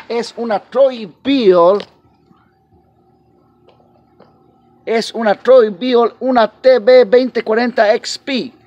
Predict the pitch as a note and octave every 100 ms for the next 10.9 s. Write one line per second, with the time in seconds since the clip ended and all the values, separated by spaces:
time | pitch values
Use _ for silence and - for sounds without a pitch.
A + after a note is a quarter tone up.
0 | _ _ _ - F3+ G3+ B3 C4 A#3+ F#3+
1 | G3+ F3+ B3 C4 - G#3+ F3+ B3 G#3+ G#3+
2 | - - F#3+ F3+ G3+ A#3+ G3 - G#3 G3+
3 | E3+ - - F#3 F3+ E3+ E3+ - - D#3+
4 | C3 A#2 F#2+ - - _ - - _ -
5 | - _ - B3+ B3 - F#3 A3 C4+ B3
6 | G3 - _ C4+ C4 A#3 - A3 G3 G#3
7 | E3+ E3+ - F#3+ A#3 B3 - A3 G#3+ B3+
8 | A#3 G3 G3 A3+ G#3 G3 F#3 - - -
9 | D#3+ A#3+ B3+ B3+ G3 _ - F#3 E3 B3+
10 | A#3 A#3+ G#3+ A3 G3 A3+ A3+ A3+ -